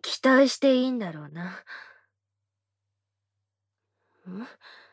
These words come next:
どこで子作りをするか、だと？安心しろ。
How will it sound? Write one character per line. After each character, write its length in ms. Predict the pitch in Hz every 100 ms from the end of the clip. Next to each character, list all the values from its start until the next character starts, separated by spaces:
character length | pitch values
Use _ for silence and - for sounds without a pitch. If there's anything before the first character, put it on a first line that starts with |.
| _ _ _ _ _ _ _ -
ど 220 | 202 254
こ 140 | 302
で 120 | 247 190
子 180 | -
作 280 | 196 214 226
り 120 | 180
を 100 | 139
す 180 | 135 -
る 140 | 165 185 -
か、 360 | 113 - - _ _
だ 160 | - 156
と？ 240 | - 240 - _ _ _ _ _ _ _ _ _ _ _ _ _ - - - _
安 260 | 170 180
心 280 | 196 190 190
し 160 | 190 170
ろ。 180 | 180